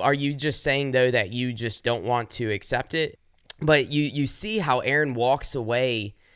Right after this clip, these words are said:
or walks away from that question. He's like, "Yeah, like, I mean, yeah, the answer's just, I just, I just don't accept it. Like, I, I recognize that there's answers to these questions I have, but it's like,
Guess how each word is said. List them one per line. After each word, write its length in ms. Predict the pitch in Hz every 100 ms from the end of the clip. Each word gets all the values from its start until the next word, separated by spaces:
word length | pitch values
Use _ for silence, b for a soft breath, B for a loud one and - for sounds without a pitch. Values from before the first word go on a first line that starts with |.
| _ _ 143
or 200 | 139 107
walks 300 | 156 165 -
away 140 | 165
from 160 | 147 127
that 160 | 117
question. 400 | - 151 - 123
He's 180 | 120 113
like, 220 | 110 104 -
"Yeah, 300 | 139 156 113
like, 260 | 101 104 104 _ _ _ - - - -
I 60 | 123
mean, 300 | 117 117 110
yeah, 200 | 127 127
the 140 | 120
answer's 500 | 120 117 120 117 -
just, 400 | 117 110 - - _ -
I 140 | 113
just, 340 | 110 107 - - _ _ -
I 100 | 113
just 140 | 110
don't 140 | 120 113
accept 400 | 92 131 127 110
it. 140 | 78
Like, 160 | 110 110
I, 180 | 117 104
I 140 | 123 123
recognize 600 | 123 135 160 139 135 123
that 100 | 123
there's 160 | 120
answers 400 | 120 131 - 123
to 60 | -
these 180 | 113 -
questions 340 | 120 117 104
I 120 | 104
have, 340 | 113 117 104 101
but 160 | 110
it's 180 | 104 -
like, 260 | 104 95